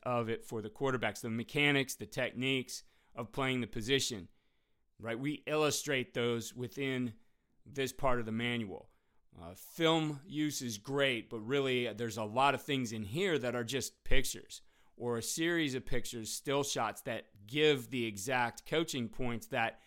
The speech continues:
I think when you're rolling film through, you lose some of those. And I wanted something that they could look at and make those connections with and retain that information so then when they're looking at film, they can see those things. And I do think in our film heavy world, we lose some of that.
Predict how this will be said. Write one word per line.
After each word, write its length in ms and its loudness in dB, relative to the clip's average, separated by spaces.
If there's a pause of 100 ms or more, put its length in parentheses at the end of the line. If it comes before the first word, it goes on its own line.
(200)
I 60 -8
think 200 -2
when 160 0
you're 120 2
rolling 500 4
film 380 -2
through, 480 -4 (360)
you 220 -2
lose 320 2
some 240 2
of 60 -2
those. 240 -4
And 120 -4
I 120 2
wanted 340 0
something 420 -4
that 300 0 (220)
they 140 -2
could 220 -8
look 200 0
at 340 0 (200)
and 160 -4
make 200 -2
those 160 -4
connections 600 -4
with 180 -6
and 160 -4
retain 540 -4
that 160 0
information 560 -6
so 280 -6
then 180 -4
when 120 -6
they're 120 -6
looking 420 -2
at 160 -4
film, 340 -4 (320)
they 100 -8
can 200 -12
see 240 -2
those 220 -2
things. 260 -10
And 100 -8
I 60 -8
do 240 -2
think 360 -8 (360)
in 160 -2
our 160 2
film 340 4
heavy 300 2
world, 440 8
we 140 2
lose 420 2
some 280 0
of 80 0
that. 320 -2